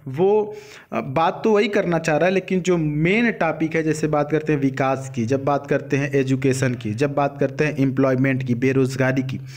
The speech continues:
तो उन मुद्दों को छोड़ करके अलग अलग टॉपिक में गोल गोल घुमाना,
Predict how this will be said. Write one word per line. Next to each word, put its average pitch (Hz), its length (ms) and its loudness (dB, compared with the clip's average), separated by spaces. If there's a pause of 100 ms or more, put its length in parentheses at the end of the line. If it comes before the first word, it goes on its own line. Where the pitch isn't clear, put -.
(360)
तो 208 60 4
उन 233 320 2
मुद्दों 185 480 2
को 180 160 0
छोड़ 175 300 0
करके 180 360 0 (320)
अलग 202 400 2
अलग 165 340 2
टॉपिक 151 380 0
में 156 180 0
गोल 143 260 4
गोल 131 220 2
घुमाना, 107 680 0